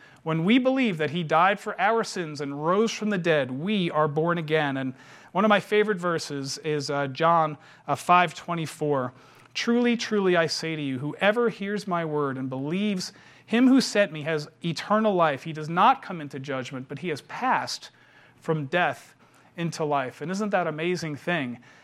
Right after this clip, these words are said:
He's passed from death to life when he believes. So our eternal life has already started. We have eternal life, and it's already begun, and it's an incredible, uh, blessing for us. And,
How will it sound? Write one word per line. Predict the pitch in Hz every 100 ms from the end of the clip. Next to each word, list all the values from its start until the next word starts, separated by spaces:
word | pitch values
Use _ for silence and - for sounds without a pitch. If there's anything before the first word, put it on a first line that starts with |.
| _
He's | - 175
passed | - 202 208
from | 185 165
death | 175 190 -
to |
life | 160 175 175 147
when | 156 208 247
he | 190
believes. | 156 147 220 196 139
So | 143
our | 143 240 233
eternal | 160 - 185 156
life | 170 220 156 - - - - -
has | 170 170
already | 233 277 220
started. | - - 226 185 127
We | 156 175
have | 214 220
eternal | 220 - 208 190
life, | 175 190
and | 175
it's | 160
already | - 185 190 190 180
begun, | 170 151 160 156
and | 143
it's | 139 -
an |
incredible, | 151 135 - 180 165 139 131 - - - -
uh, | 151
blessing | 143 165 156 170 151
for | 151
us. | 143 151 131 -
And, | 135